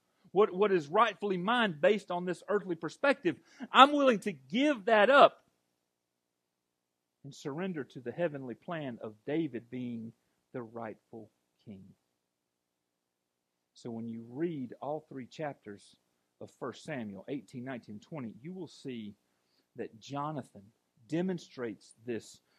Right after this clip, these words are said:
tremendous commitment to David. Through all that David went through, Jonathan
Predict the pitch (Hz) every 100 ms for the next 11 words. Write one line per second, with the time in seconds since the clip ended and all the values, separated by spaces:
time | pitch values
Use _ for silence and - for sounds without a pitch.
0 | _ - 160 131 135 170 208 208 202 -
1 | - - 127 127 135 165 - 113 95 _
2 | - _ _ _ _ _ _ _ _ -
3 | 107 107 139 135 113 92 95 _ _ _
4 | _ _ _ _ _ _ _ _ _ _
5 | _ _ _ _ _ - 123 - - 202
6 | 226 220 180 131 151 160 143 120 127 120
7 | - 101 98 95 _ _ _ _ _ -
8 | 143 170 180 - 165